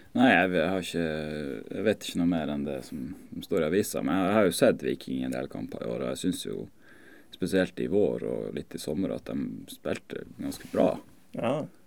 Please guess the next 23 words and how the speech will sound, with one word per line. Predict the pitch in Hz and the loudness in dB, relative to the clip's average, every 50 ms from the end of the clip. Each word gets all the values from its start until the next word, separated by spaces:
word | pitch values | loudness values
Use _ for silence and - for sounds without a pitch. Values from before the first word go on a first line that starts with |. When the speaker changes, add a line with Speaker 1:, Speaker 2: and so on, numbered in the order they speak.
| - - | -10 0
Speaker 1:
Og | 110 107 | 4 6
hadde | 117 123 110 95 | 6 8 8 8
mye | 92 101 117 117 98 87 | 8 8 8 8 6 6
sånn | 87 95 95 | 6 4 4
marginer | 87 80 82 90 101 110 90 76 64 - | 4 4 4 4 4 4 4 2 2 2
imot | 87 95 92 85 - - | 2 2 2 0 -2 -4
og | - - | -6 -4
slapp | - 90 90 - | -4 -4 -2 -2
inn | - - | -2 -4
på | - - | -4 -6
slutten, | - - 78 - - - - 50 50 50 50 - 57 | -8 -8 -8 -8 -8 -8 -8 -6 -6 -4 -6 -6 -8
og | 60 | -10
så | - - 73 64 62 - | -8 -6 -4 -4 -4 -6
forsvant | - - 92 - 104 98 90 87 87 - | -8 -10 -4 2 2 2 4 2 0 -2
jo | - 71 65 60 65 | -2 -2 0 0 -2
den | 76 65 64 | -2 -4 -4
desidert | - 82 - - - 82 82 - 104 87 - - | -4 -4 -6 -6 -8 -10 -2 0 0 0 0 -2
beste | - 78 76 - - - | -6 -6 -6 -6 -10 -8
spilleren | - 78 82 82 78 | -4 -4 -2 -2 -2
deres | 76 - - - - - | -4 -6 -6 -8 -8 -8
i | |
sommer. | - - 104 101 110 107 104 101 - - - - - - - - | -4 -2 0 2 2 2 0 -2 -4 -6 -14 -20 -20 -20 -12 -4
Speaker 2:
Mm. | - 117 117 107 | -2 0 0 0